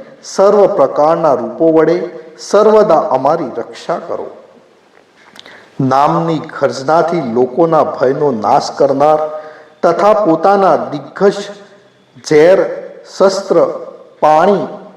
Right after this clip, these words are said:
વાયુ, અગ્નિ વગેરેના પ્રભાવ ગળી જનાર નરસિંહ ભગવાન દિશાઓમાં, ખૂણાઓમાં ઊંચે નીચે, અંદર બહાર તથા ચો તરફ મારી રક્ષા કરો. મિત્રો, આ નારાયણ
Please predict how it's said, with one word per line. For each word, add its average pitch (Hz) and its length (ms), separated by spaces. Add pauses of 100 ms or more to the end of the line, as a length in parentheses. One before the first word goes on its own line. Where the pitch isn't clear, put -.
(100)
વાયુ, 131 540 (380)
અગ્નિ 139 600 (240)
વગેરેના 180 640
પ્રભાવ 143 840 (460)
ગળી 185 260
જનાર 160 420 (560)
નરસિંહ 170 480
ભગવાન 139 480 (320)
દિશાઓમાં, 196 1040
ખૂણાઓમાં 190 880 (220)
ઊંચે 185 540
નીચે, 156 800 (100)
અંદર 170 580
બહાર 131 580 (320)
તથા 160 500
ચો 226 180
તરફ 175 380
મારી 123 320 (260)
રક્ષા 117 480
કરો. - 280 (640)
મિત્રો, 139 220
આ 139 160
નારાયણ 139 420